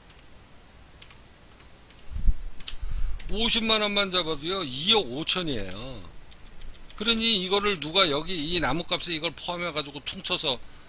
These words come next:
팔겠습니까? 여기 사장님은 그럴 사람 아니에요. 그리고 여유가 있는 사람이에요. 벌써 능력이 있는 사람이기 때문에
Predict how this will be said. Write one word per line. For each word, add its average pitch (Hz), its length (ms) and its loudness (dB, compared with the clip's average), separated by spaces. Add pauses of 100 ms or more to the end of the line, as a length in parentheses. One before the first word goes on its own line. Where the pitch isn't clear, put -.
(360)
팔겠습니까? 151 880 -4
여기 147 220 -6
사장님은 165 480 -6
그럴 135 180 -8
사람 143 300 -6
아니에요. 82 260 -8 (2000)
그리고 131 400 -2
여유가 208 400 8
있는 147 280 2
사람이에요. 113 540 -6
벌써 107 260 -6
능력이 190 480 0
있는 131 240 -2
사람이기 104 420 -6
때문에 127 540 -4